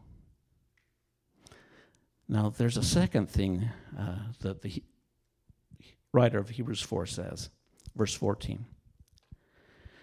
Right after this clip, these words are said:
"Therefore, since we have a great high priest who has gone through the heavens, Jesus, the Son of God, let us hold firmly to the faith we profess. For we do not have a high priest who is unable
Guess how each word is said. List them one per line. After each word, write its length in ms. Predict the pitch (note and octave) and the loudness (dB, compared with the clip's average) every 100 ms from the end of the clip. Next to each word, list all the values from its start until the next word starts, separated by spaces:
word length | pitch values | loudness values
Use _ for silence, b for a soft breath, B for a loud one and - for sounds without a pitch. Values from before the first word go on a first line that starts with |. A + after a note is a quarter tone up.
| b | b
"Therefore, 560 | B2 C#3+ G3+ - C#3+ C#3 | 4 4 4 2 4 4
since 260 | - B2 B2 | 4 2 2
we 120 | A2+ | 2
have 180 | A2+ G#2+ | 4 2
a 40 | |
great 380 | G2 G#2+ C#3 - | 2 0 0 0
high 240 | B2+ B2+ | 0 0
priest 520 | - - G2+ G#2 - | 2 2 0 -2 -4
who 320 | - A#2 A#2 - b b b | 0 2 0 -4 b b b
has 240 | - A2+ | 0 2
gone 340 | - B2 C3 C#3 | 0 2 2 2
through 140 | E3 | 0
the 120 | C#3 | 0
heavens, 720 | B2+ G#2 D2+ F#2 A2 C3+ - - b b b b b - | 2 2 0 -2 -4 -6 -10 -14 b b b b b -6
Jesus, 460 | A2+ B2 D3 D3 | -2 0 0 0
the 60 | B2+ | -2
Son 280 | - G2 A2+ | 0 0 0
of 120 | A#2+ | 0
God, 460 | D2 C2+ C#2+ - - | -2 -2 -6 -8 -2
let 160 | C3 C3+ | 2 2
us 120 | B2+ | 4
hold 260 | - C3+ B2 | 6 6 4
firmly 640 | - F3+ F#3+ F#3 F3+ E3+ - | 6 6 8 6 6 2 2
to 100 | C#3+ | 2
the 140 | A#2 | 2
faith 320 | - G#2+ G#2+ | 4 2 2
we 80 | A2+ | 0
profess. 640 | - G#2 E2 A1+ - - - - B B B B B B | 0 -2 -2 -2 -4 -8 -10 -16 B B B B B B
For 220 | - B2 | 2 6
we 140 | B2 B2 | 8 10
do 140 | D#3+ | 8
not 240 | F#3+ G3 C#3+ | 8 6 6
have 260 | C#3+ C#3+ | 4 6
a 60 | G#2+ | 2
high 320 | - C3+ C#3+ | 4 2 4
priest 460 | - - A2+ A#2 - | 4 4 4 0 0
who 140 | G#2 | 0
is 140 | G2 - | 0 -2
unable 640 | A#2+ B2 B2 A2+ A2 A2+ | 2 4 4 4 2 2